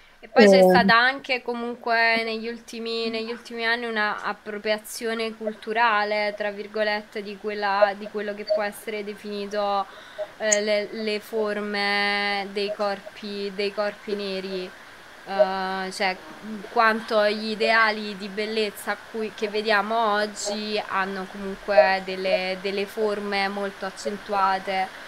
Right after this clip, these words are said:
Speaker 1: eh, di femminilità che riprendono un po', eh, quello che è stato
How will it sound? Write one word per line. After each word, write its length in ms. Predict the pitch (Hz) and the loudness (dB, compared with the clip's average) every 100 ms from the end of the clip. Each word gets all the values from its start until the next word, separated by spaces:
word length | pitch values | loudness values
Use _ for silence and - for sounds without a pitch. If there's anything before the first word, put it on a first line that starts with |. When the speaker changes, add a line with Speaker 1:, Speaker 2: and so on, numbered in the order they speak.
| - - - 196 | -8 -8 -10 -4
Speaker 1:
eh, 260 | 202 196 196 | 0 0 -2
di 100 | 202 | -6
femminilità 840 | 196 202 196 196 202 220 208 202 202 | -6 -4 -4 -4 -6 0 2 4 2
che 140 | 196 | -4
riprendono 540 | 196 196 196 190 185 | -6 -6 -4 -4 -4
un 100 | 185 190 - | -6 -8 -4
po', 600 | 190 185 185 180 185 180 - 587 - 587 - | 0 2 2 2 0 2 0 0 -6 -8 -4
eh, 400 | 185 175 175 180 - | -2 -2 -2 -4 2
quello 300 | 226 220 220 | 4 6 6
che 140 | 208 196 | 4 2
è 40 | |
stato 600 | - 208 196 202 190 | 2 2 4 4 4